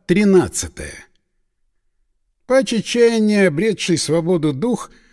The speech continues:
оказался хозяином своего слова. Еще издали Синяков заметил его фигуру,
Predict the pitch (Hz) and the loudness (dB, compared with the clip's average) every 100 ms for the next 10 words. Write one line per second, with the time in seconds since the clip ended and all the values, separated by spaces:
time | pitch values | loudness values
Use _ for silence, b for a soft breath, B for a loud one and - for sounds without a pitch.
0 | b - - 214 254 240 214 226 214 214 | b -10 -4 -2 0 0 -2 0 0 2
1 | 196 170 160 175 160 160 - 120 69 60 | 4 2 2 -2 -2 -2 -4 -6 -6 -10
2 | _ _ _ _ _ _ 113 139 - 220 | _ _ _ _ _ _ -4 -2 -2 -2
3 | - 233 214 180 175 - 147 151 185 156 | -2 -2 0 2 2 2 0 0 -2 0
4 | 156 175 156 143 139 143 127 - 113 180 | 2 2 2 0 -2 -2 -2 -6 -6 -4
5 | 233 202 | -2 -2